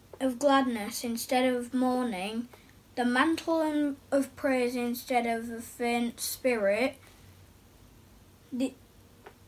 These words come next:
they will be, they will be called oaks of righteousness, the planting of the Lord, to display his glory.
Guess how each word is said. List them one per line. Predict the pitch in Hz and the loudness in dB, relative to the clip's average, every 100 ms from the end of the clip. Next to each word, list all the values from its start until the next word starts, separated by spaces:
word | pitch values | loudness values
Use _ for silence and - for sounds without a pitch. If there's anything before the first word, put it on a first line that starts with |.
| - - - - | -20 -20 -20 -6
they | - 277 302 | 2 4 6
will | 311 302 269 | 6 6 6
be, | 254 277 - - - - - - - - - - - - - - - - | 2 -2 -6 -20 -20 -20 -20 -20 -20 -20 -20 -20 -20 -20 -20 -20 -20 -4
they | - 294 | 6 8
will | 311 311 | 8 2
be | 302 | 0
called | 269 320 330 349 277 | 0 4 6 6 6
oaks | 311 311 302 - | 8 8 6 -4
of | 294 269 | -6 2
righteousness, | 285 269 269 - 254 - 202 180 202 - - - - - - - | 4 4 0 -8 -8 -8 -8 -8 -8 -16 -20 -20 -20 -20 -20 -4
the | 254 | -4
planting | 240 - 320 330 311 - 262 262 | -4 -2 2 2 0 0 0 2
of | 254 247 | 2 2
the | 262 254 | 2 4
Lord, | 262 262 220 165 202 - - - - | 2 2 0 -4 -8 -18 -20 -20 -4
to | 285 | 2
display | 285 277 - 302 311 | 2 2 0 4 4
his | 294 285 - | 4 0 2
glory. | 285 262 254 214 170 233 | 4 4 4 -2 -4 -8